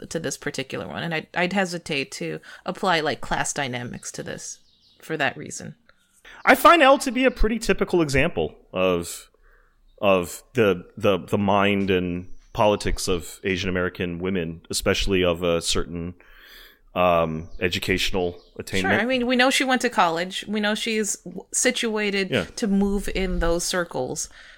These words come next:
Speaker 1: uh, that prime people to,
Speaker 2: Yeah, exactly.
Speaker 1: to, you know, for these kinds of politics.
Speaker 2: She was going on dates in Paris. She was going on dates in Paris.
Speaker 1: Yeah.
Speaker 2: Like, let's put it that way.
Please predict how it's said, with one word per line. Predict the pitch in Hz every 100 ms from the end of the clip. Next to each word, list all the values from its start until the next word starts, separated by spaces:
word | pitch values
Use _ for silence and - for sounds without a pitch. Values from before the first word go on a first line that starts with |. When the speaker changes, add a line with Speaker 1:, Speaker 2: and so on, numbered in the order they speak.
| _ -
Speaker 1:
uh, | 160 147 151
that | - 196
prime | 202 180 175
people | 185 185 165 160
to, | 185 151
Speaker 2:
Yeah, | 143
exactly. | 113 123 123 185
Speaker 1:
to, | 165 -
you | -
know, | 92 -
for | - 208
these | 185 175
kinds | 190 170 175
of | 170
politics. | - 165 156 160 - - - -
Speaker 2:
She | - -
was | 208 -
going | 247 254
on | 240 196
dates | - 190 -
in | 165
Paris. | - 160 139 90
She | -
was | 165
going | 214 214
on | 185
dates | 127 139 131
in | 110
Paris. | 113 170 135 139
Speaker 1:
Yeah. |
Speaker 2:
Like, | -
let's | 104 -
put | -
it | 90
that | 80 -
way. | 76